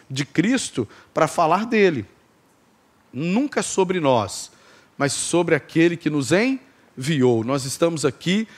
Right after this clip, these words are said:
para louvor e glória do Senhor. Quando você faz a obra de Deus,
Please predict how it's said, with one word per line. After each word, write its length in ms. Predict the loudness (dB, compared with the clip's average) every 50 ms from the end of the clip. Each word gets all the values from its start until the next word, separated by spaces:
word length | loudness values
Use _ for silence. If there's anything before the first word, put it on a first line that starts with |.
| -20 _ -2
para 220 | 2 2 4 4
louvor 680 | 4 2 2 0 0 0 2 4 4 4 4 2 -2 -10 -18 -20 -20 _ _ -6
e 100 | -6 -4
glória 760 | -2 2 4 6 8 8 8 8 6 4 4 0 0 -2 -4 -10 -16 -20 _ _
do 120 | -6 -4 -2
Senhor. 480 | 0 2 2 2 2 2 2 0 0
Quando 200 | 0 -2 -2 0
você 300 | 0 -2 -2 -2 -2 -4
faz 260 | -2 -2 -2 -2 -2
a 120 | -2 -2 2
obra 280 | 2 2 2 2 -2
de 120 | -2 -4 -2
Deus, 420 | 2 2 4 4 2 0 -4 -8